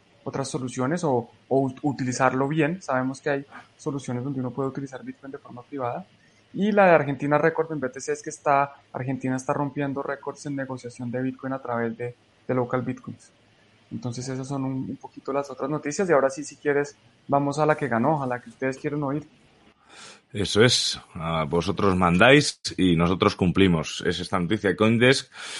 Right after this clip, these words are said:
Speaker 2: que Visa seeks Ethereum developer for new distributed application. Es de seeks, me imagino que es contratar, ¿no, Juan?
Speaker 1: Seeks es buscar.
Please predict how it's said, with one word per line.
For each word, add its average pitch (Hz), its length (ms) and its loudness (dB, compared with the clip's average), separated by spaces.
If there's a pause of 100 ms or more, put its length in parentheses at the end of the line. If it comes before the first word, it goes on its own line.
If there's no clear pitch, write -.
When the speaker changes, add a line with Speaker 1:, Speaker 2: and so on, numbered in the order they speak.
(280)
Speaker 2:
que 113 380 10
Visa 120 340 6
seeks 127 360 0
Ethereum 120 580 2
developer 110 500 4
for 87 220 -2
new 110 340 0 (160)
distributed 87 760 -4 (200)
application. - 760 -4 (120)
Es 78 140 -6
de 78 80 -6
seeks, - 400 -2
me 98 100 4
imagino 92 320 2
que 92 80 4
es - 80 0
contratar, 80 540 2
¿no, 101 160 4
Juan? 113 200 0 (600)
Speaker 1:
Seeks 175 340 -14
es 165 120 -12
buscar. 160 500 -10